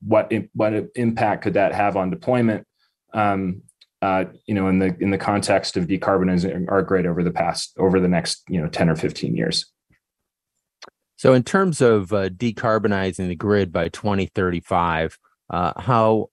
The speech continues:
Speaker 2: how much growth does there need to be in the wind sector in order to kind of, uh, achieve that, uh, that goal?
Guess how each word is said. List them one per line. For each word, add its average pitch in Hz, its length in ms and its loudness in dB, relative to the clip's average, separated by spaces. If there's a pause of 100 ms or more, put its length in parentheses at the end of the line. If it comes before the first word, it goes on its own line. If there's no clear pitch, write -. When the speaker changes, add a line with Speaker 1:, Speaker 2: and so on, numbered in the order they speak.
(460)
Speaker 2:
how 135 180 2
much 117 400 0
growth 104 540 -2
does 90 220 -2
there 90 160 0
need 95 220 0
to 87 60 -6
be 90 320 -2
in 87 100 -2
the 87 80 -2
wind 92 280 0
sector 82 640 -2
in 87 200 -6
order 87 280 -2
to 82 640 -2 (420)
kind 85 180 -2
of, 80 180 -8 (240)
uh, 76 300 2 (120)
achieve 92 640 -2 (520)
that, 73 260 -4 (100)
uh, 80 300 -2
that 82 240 -4
goal? 76 360 -2